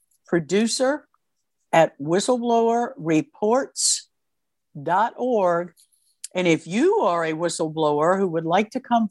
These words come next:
forward and share with us what you know, we can do so confidentially to protect your identity,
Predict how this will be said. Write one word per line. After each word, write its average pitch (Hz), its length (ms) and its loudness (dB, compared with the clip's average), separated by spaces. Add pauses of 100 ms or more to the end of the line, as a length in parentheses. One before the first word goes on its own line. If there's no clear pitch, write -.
forward 185 580 0 (400)
and 175 420 0 (800)
share 226 480 0
with 247 280 -2
us 233 320 0
what 208 280 2
you 208 160 -6
know, 208 580 0 (440)
we 165 320 0
can 185 240 -2
do 196 180 2
so 190 280 2
confidentially 202 960 0
to 220 160 -2
protect 165 480 -2
your 165 120 0
identity, 214 600 0